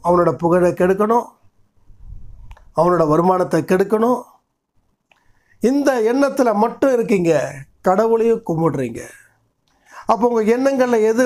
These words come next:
மோசமா உற்பத்தி ஆகுது? கெட்ட எண்ணங்கள். கும்பிடுறது நல்ல எண்ணங்கள் கொண்ட கடவுளை. அப்ப வாழ்க்கையில என்ன ஆகுது? பூஜ்ஜியம் கிடைக்குது. ஒருவேளை நீங்க அவர்களை விட முன்னுக்கு வந்தீங்கன்னா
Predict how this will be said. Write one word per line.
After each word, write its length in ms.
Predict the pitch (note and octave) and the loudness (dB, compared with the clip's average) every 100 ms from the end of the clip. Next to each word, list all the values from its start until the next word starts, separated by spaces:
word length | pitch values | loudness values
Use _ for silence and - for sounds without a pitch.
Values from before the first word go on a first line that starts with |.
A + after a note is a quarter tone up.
| A#3+ | 2
மோசமா 340 | G#3+ A3 A#3+ A3+ | 0 2 2 2
உற்பத்தி 420 | G#3+ G3+ G3+ G3 | 2 0 0 0
ஆகுது? 300 | F#3 F3 F3 G3 | 0 2 0 0
கெட்ட 280 | F#3+ E3+ F3+ | -2 -2 0
எண்ணங்கள். 460 | D3+ C#3 C#3+ C3+ B2 - - - | 0 0 -2 -6 -14 -18 -20 -4
கும்பிடுறது 460 | A3+ B3 B3+ A3+ B3 | 0 2 0 0 0
நல்ல 420 | G3+ F#3+ A#3 C4 A#3+ | 0 0 2 0 0
எண்ணங்கள் 440 | G#3+ G#3 G#3 G3+ | 0 2 2 0
கொண்ட 220 | E3+ D#3+ F3+ | 0 -2 -2
கடவுளை. 500 | D3+ C#3+ C3+ A2+ A#2 - _ _ _ _ _ _ - _ _ _ _ _ _ _ _ _ _ _ _ _ - _ _ _ _ _ _ _ _ _ _ _ _ _ | -2 -4 -4 -8 -12 -18 _ _ _ _ _ _ -20 _ _ _ _ _ _ _ _ _ _ _ _ _ -20 _ _ _ _ _ _ _ _ _ _ _ _ _
அப்ப 160 | - F#3+ | -4 0
வாழ்க்கையில 460 | G#3 B3+ A#3+ B3+ A#3 | 0 -2 0 0 2
என்ன 160 | A3+ A3+ | 2 2
ஆகுது? 340 | G#3+ G3+ A#3+ C4+ B3+ - | 2 0 0 -2 -4 -2
பூஜ்ஜியம் 420 | G3 E3 F3 D3+ | -4 0 -2 -2
கிடைக்குது. 400 | C#3 B2+ A#2 G#2+ - - _ | -4 -6 -8 -12 -16 -20 _
ஒருவேளை 640 | - F#3+ C4+ D4 C#4 C4 B3+ A#3+ | 0 0 2 0 0 0 0 0
நீங்க 220 | F#3+ G3+ F#3 | 0 0 2
அவர்களை 580 | F3+ F#3+ F#3+ F#3 F3+ | 2 2 2 2 2
விட 200 | E3 G3 A#3+ F#3 _ _ - | 2 0 0 -4 _ _ -6
முன்னுக்கு 480 | E3 G3 G3+ G3 - | 0 0 0 -2 -2
வந்தீங்கன்னா 500 | C#3 C#3 D3+ D3 C#3 | -2 -2 0 0 -2